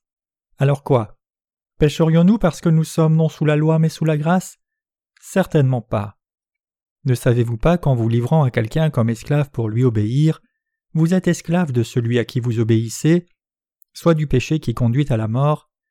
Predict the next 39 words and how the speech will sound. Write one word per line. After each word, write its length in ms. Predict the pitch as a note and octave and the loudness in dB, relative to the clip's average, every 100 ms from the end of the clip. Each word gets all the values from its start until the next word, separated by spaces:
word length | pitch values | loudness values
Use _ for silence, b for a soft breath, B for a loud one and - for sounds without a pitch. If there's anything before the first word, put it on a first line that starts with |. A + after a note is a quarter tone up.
| _ _ _ | _ _ _
soit 200 | - D3 | -2 2
de 80 | |
l'obéissance 640 | D3+ D3+ D#3 D3 - E3+ - | 2 2 0 0 -2 -2 -2
qui 140 | D#3 | -4
conduit 280 | D#3 D3 D#3 | 0 0 0
à 80 | D3+ | 0
la 80 | D3 | 0
justice ? 640 | D3 - F3+ F#3 - - _ _ _ _ _ _ _ - | -4 -6 -4 -4 -8 -20 _ _ _ _ _ _ _ -4
Mais 400 | A#2 A#2 A#2 A#2 | -2 0 -2 -4
grâce 340 | A#2 F3+ - | 0 0 -2
soit 160 | C3+ A#2+ | -4 -2
rendue 360 | A#2+ B2+ F3+ | -2 0 0
à 80 | C#3 | 0
Dieu 320 | B2 F3+ G#3+ | 0 -2 0
de 140 | C3+ A#2 | -2 -4
ce 120 | - | -6
que, 480 | - C#3 C3+ C3 C3 _ _ _ - | 0 0 2 -2 -4 _ _ _ -6
après 320 | A#2 - B2+ | -4 0 0
avoir 220 | A#2+ A#2 | 0 -2
été 220 | A#2 A#2 | -4 -4
esclave 360 | A2 - B2+ A2+ | -6 -4 -4 -4
du 120 | G2+ | -6
péché, 520 | A2+ G#2+ D3 D#3+ E3 _ _ _ _ _ _ - | -6 -6 0 0 0 _ _ _ _ _ _ -6
vous 220 | C#3+ D3 | -2 0
avez 220 | E3 G3+ | 0 2
obéi 340 | F3+ C#3+ F3 F3+ | 0 0 0 0
de 140 | D#3 | -2
cœur 320 | - F#3 F#3+ | -4 -4 -2
à 40 | C3 | -2
la 120 | B2+ | -2
règle 320 | C#3 D3 A#2 | -2 -2 -2
de 100 | A#2+ | -2
doctrine 560 | A#2 C#3+ - - C#3 D#3+ | -2 -2 -4 -4 0 2
dans 80 | C3+ | 0
laquelle 340 | A#2 - C#3 | -2 -4 -2
vous 180 | C#3+ B2+ | 0 0
avez 180 | A#2 A#2+ | 0 -4
été 180 | - | -4
instruit. 560 | A#2 A2+ - A#2+ G#2+ | -6 -6 -10 -8 -8